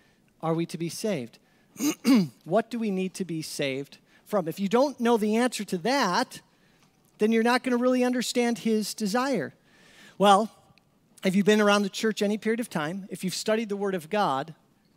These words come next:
we know what the answer to that question is. What we need to be saved from, the Scriptures proclaim, is the judgment and wrath of God upon us because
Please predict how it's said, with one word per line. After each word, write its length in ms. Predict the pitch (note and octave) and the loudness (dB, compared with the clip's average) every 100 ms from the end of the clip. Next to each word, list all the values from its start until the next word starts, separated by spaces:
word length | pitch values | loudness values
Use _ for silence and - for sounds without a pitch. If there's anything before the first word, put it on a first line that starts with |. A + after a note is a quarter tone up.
| _ _ _ _ _ | _ _ _ _ _
we 120 | F3+ | -2
know 180 | G3+ A#3+ | 0 2
what 120 | C4 | 0
the 160 | A3 G#3 | -2 -4
answer 220 | G3+ G#3 | -4 -4
to 60 | F#3 | -4
that 180 | D#3+ | -4
question 400 | - E3+ - E3 | -6 -8 -8 -6
is. 400 | D3 B2 - - - _ _ _ _ _ _ _ _ _ _ _ _ _ | -6 -8 -12 -20 -20 _ _ _ _ _ _ _ _ _ _ _ _ _
What 240 | E3+ C4 | 0 2
we 160 | C#4 C#4 | 4 4
need 220 | A#3+ B3 | 4 2
to 120 | - | -2
be 300 | G#3+ F#3 E3+ | -4 -4 -4
saved 720 | F3+ - - A#3 A#3+ A#3 F#3 F3+ | -6 -4 0 2 2 0 -6 -14
from, 640 | - - G#3+ C#3+ B2 C#3+ _ _ _ _ _ | -14 -4 -2 -2 -6 -14 _ _ _ _ _
the 80 | E3+ | -8
Scriptures 560 | - - A#3+ - B3+ | -6 -6 -6 -4 -4
proclaim, 680 | - A3+ G#3+ G#3+ G3 C#3+ C#3 - _ - - _ _ | -4 -6 -6 -2 -2 -2 -6 -14 _ -20 -20 _ _
is 220 | G3+ F3+ | -2 -2
the 140 | D3 G3+ | 0 -2
judgment 800 | - F3 B3 A3 B3+ C#4+ C4+ - _ _ - | 0 0 0 0 -4 -4 -6 -12 _ _ -4
and 240 | G3+ F3+ | -2 0
wrath 360 | F#3 G3+ B3+ - | 0 0 0 -4
of 180 | A3+ F3 | -8 -4
God 520 | A3 G3 C3 A#2+ C#3 - _ _ _ - | 0 2 0 -2 -6 -14 _ _ _ -8
upon 560 | F3 - A3+ A#3+ B3+ - - | -8 -4 0 2 2 -2 -2
us 500 | G#3 C3+ - - - _ _ _ - | 0 0 -4 -10 -12 _ _ _ -8
because 480 | F3+ - G#3+ G#3 | -8 0 0 0